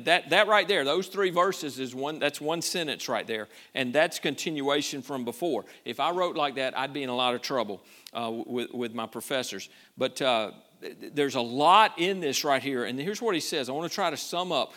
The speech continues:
what he's telling us right here, because this really is the gospel. It really is what Jesus has done for us,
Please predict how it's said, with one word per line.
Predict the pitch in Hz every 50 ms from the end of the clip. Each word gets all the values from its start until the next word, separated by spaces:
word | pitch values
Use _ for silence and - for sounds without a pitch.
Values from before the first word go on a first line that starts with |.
| - - _
what | - 156 170 175 180
he's | 175 185 175 170 -
telling | - 196 170 165 165 156 147
us | 135 - -
right | 147 135 131 127
here, | 143 143 131 120 120 120 - - - _
because | - 147 - 160 131 131
this | 139 127 -
really | 156 170 180 180 170
is | 156 135
the | 120 131
gospel. | 123 131 131 127 127 127 127 - 127 117 120
It | 101
really | 120 147 156 156 170 165 156
is | 151 143 -
what | 147 143 113
Jesus | 120 135 139 151 147 143 139 127 -
has | 131 117
done | - 135 131 135
for | - - 131 117
us, | 110 107 113 -